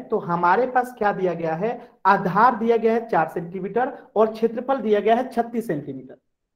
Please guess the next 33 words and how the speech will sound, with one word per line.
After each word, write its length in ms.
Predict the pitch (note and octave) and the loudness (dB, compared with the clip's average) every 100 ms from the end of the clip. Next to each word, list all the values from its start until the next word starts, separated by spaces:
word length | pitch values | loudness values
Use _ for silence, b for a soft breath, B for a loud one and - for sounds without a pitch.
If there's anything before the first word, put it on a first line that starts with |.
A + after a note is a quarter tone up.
| _ _ _ _ _ | _ _ _ _ _
ठीक 100 | F#3+ | -6
है, 180 | A3+ B B - | -6 B B 0
आधार 440 | F#3+ F3+ G3 A#3+ | 2 4 6 4
दिया 200 | A3+ A#3 | 4 -2
गया 160 | A#3 A3+ | 0 0
है 160 | A#3+ A#3+ | -2 -2
चार 200 | D#3+ D#3+ | -2 -2
सेंटीमीटर 600 | F#3 F3+ F#3+ G3 B3 D4 B | -6 -8 -8 -4 -4 -4 B
और 120 | - G3+ | -12 -6
क्षेत्रफल 480 | - A#3 B3 C4+ A3+ | -4 -4 -4 -4 0
दिया 200 | A3 G#3+ | 0 2
गया 120 | B3 | 0
है 120 | B3+ | 0
छत्तीस 340 | A#3+ A#3 A#3 | -6 -6 -8
सेंटीमीटर। 500 | F#3+ E3+ D3+ C#3 C3 b b G#3 | -6 -6 -8 -10 -16 b b 2
हमें 220 | B3 D4 | 2 2
निकालना 520 | C4+ B3+ - G3+ A3 | -2 0 2 2 0
है 240 | A3 D4+ - | 0 -2 -2
ऊंचाई। 380 | G#3 G3+ D3 - - b _ | -4 -2 -6 -6 -14 b _
तो 60 | C4+ | -6
formula 420 | - B3 B3+ C#4+ | 0 0 2 0
तो 140 | C#4+ C4 | 0 -2
लिखा 260 | C4 D4 | -2 -2
गया 160 | C#4+ C4 | 0 0
है 80 | C#4 | 0
ना, 60 | |
क्षेत्रफल 520 | E4 C4 B3+ B3+ C4+ C4+ | -4 -4 -4 -4 -4 -4
के 120 | C4 | -4
जगह 180 | C4+ C4+ | -2 -2
पे 140 | C#4 | -4
क्षेत्रफल 500 | C#4+ D4 D4 D4 D4 | -8 -10 -8 -6 -2
रख 120 | C#4+ | -2
दीजिए 360 | A#3+ G#3+ B3+ | -4 -6 -6